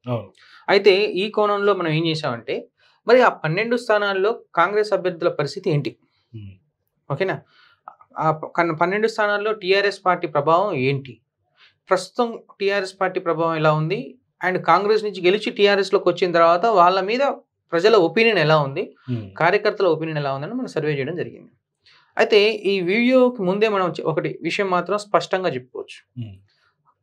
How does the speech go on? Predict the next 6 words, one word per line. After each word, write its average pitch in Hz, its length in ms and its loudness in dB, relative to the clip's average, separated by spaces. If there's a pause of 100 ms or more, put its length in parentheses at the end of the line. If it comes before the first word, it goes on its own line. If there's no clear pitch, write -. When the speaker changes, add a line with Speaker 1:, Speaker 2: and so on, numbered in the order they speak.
(280)
Speaker 2:
కాంగ్రెస్లో 226 600 0
గెలిచి 202 640 -8
టీఆర్ఎస్లోకి 185 640 -2
వచ్చిన 165 280 -6
పన్నెండు 156 440 0
మందిలో 180 500 0